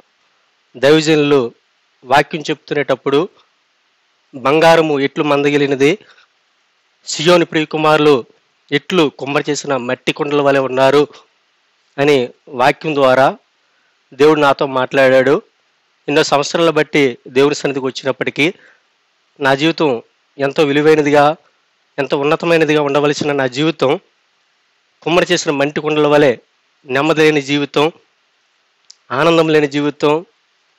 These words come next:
ఎందుకు బ్రతుకుతున్నాను అనే జీవితం దేవుడు ఆ రోజు వాక్యం ద్వారా స్పష్టంగా నాతో మాట్లాడాడు. వెంటనే దేవుని సన్నిధిలో నేను పశ్చాత్తపడి,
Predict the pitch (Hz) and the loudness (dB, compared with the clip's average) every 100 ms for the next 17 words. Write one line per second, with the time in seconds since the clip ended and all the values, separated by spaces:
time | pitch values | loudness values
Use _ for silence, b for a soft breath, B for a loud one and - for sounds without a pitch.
0 | _ 147 160 156 165 165 - 165 160 151 | _ -2 -2 0 -2 -4 -6 -4 -2 -2
1 | 143 131 160 156 151 151 - _ _ _ | -4 -4 -6 -2 0 -2 -6 _ _ _
2 | _ _ _ _ _ 131 156 170 160 147 | _ _ _ _ _ -2 2 4 4 4
3 | 143 156 143 135 147 - 156 143 139 - | 2 0 0 0 0 -4 -4 -2 -2 -4
4 | 139 - 151 139 135 127 123 139 135 135 | -10 -8 -6 -6 -6 -6 -6 -2 -2 0
5 | 135 156 B B B _ _ _ 135 160 | 0 0 B B B _ _ _ -6 -2
6 | 170 170 151 131 135 160 165 165 156 151 | 2 2 2 0 0 2 0 0 2 0
7 | 147 131 139 - 151 147 131 143 143 | -2 -4 -6 -2 -2 -2 -2 0 2